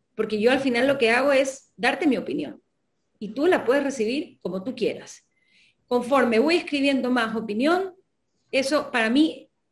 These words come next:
para mí cada día es más claro. Y ya tengo escribiendo opinión desde el dos mil catorce. Entonces creo que es algo que, que lo puedes percibir cada, si tú ves los arti-, mis artículos iniciales a mis artículos de hoy,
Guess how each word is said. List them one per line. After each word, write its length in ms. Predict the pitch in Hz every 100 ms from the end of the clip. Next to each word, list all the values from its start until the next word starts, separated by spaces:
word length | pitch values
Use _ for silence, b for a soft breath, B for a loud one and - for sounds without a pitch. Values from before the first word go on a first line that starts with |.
| _
para 180 | - 233
mí 180 | 254 339
cada 240 | 311 302
día 120 | 302 302
es 60 |
más 160 | 262 -
claro. 380 | 254 151 - - _ _ _ _ -
Y 200 | 220 202
ya 240 | 220 226
tengo 220 | 233 233
escribiendo 400 | 233 254 226 226 233
opinión 400 | 277 240 247 269
desde 260 | 269 208
el 100 | 170
dos 120 | 190
mil 160 | 180 190
catorce. 480 | 196 214 220 - - _ _ _ _ _ _ _ _
Entonces 180 | - 180
creo 180 | 226 247
que 80 | 254
es 80 | 233
algo 320 | 233 254 254
que, 300 | 208 - B B B B _ -
que 100 | 226
lo 160 | 226
puedes 220 | 233 269
percibir 560 | 269 240 226 240 254 240
cada, 320 | 254 247 247
si 240 | - 226 226
tú 140 | 254
ves 200 | 262 262
los 140 | 240
arti-, 260 | 226 220 240
mis 180 | 233 220
artículos 480 | 190 233 226 226 226
iniciales 680 | 220 220 269 214 202 208 -
a 60 |
mis 180 | 190 190
artículos 520 | 190 190 226 226 220
de 120 | 220 269
hoy, 260 | 277 277